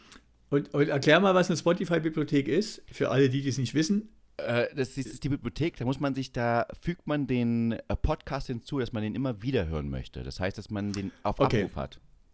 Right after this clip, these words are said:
Speaker 1: Also die
Speaker 2: Ja.
Speaker 1: zweiundfünfzig Bibliotheken lassen darauf rückschließen, dass da z-, und ein Follower muss nicht, ne, äh, eine Bibliothek muss nicht bedeuten, nicht
Speaker 2: Genau.
Speaker 1: gleich Follower. Das ist was
Speaker 2: Hm,
Speaker 1: anderes.
Speaker 2: das ist was anderes. Also das heißt, du packst in deine Bibliothek rein, findest uns aber immer noch so scheiße,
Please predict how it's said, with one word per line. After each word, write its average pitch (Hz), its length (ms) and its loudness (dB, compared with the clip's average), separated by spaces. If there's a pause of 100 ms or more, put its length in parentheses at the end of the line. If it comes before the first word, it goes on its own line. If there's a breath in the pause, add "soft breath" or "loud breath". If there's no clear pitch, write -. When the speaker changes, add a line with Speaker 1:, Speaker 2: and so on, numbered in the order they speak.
(400)
Speaker 1:
Also 123 200 0
die 117 80 0
Speaker 2:
Ja. 113 80 0
Speaker 1:
zweiundfünfzig 151 500 0
Bibliotheken 135 460 2
lassen 131 200 0
darauf 117 200 0
rückschließen, 139 400 -4
dass 127 160 -4
da 117 180 -4
z-, - 140 -14
und - 480 -2
ein 135 180 2
Follower 202 600 8
muss 160 240 0
nicht, 202 360 2
ne, 143 120 2 (260)
äh, 143 220 0
eine 143 160 0
Bibliothek 156 640 2
muss 180 160 -2
nicht 185 160 -2 (180)
bedeuten, 151 280 2
nicht 165 140 -2
Speaker 2:
Genau. 175 140 2
Speaker 1:
gleich - 80 0
Follower. 98 380 0
Das 123 140 0
ist - 40 -4
was 151 120 2
Speaker 2:
Hm, - 80 2
Speaker 1:
anderes. 92 340 -4
Speaker 2:
das 143 120 0
ist 143 80 -6
was - 60 -2
anderes. 92 300 -2
Also 98 140 2
das - 100 -10
heißt, 120 260 -2
du - 60 -6
packst - 340 -2
in 123 60 -2
deine 117 180 0
Bibliothek 95 800 -6
rein, 120 280 -2
findest 131 320 -6
uns 101 120 -6
aber 104 160 -2
immer 110 100 -2
noch 95 140 -4
so 110 180 -2
scheiße, 101 580 -4